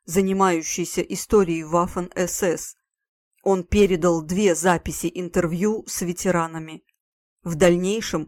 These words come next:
увидев реакцию интернет-сообщества на выкладываемые мной интервью,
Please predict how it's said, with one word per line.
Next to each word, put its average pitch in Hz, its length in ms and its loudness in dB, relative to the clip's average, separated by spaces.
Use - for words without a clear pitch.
увидев 202 520 0
реакцию 190 720 4
интернет-сообщества 185 1300 0
на 190 100 4
выкладываемые 190 920 4
мной 180 480 0
интервью, 175 680 -2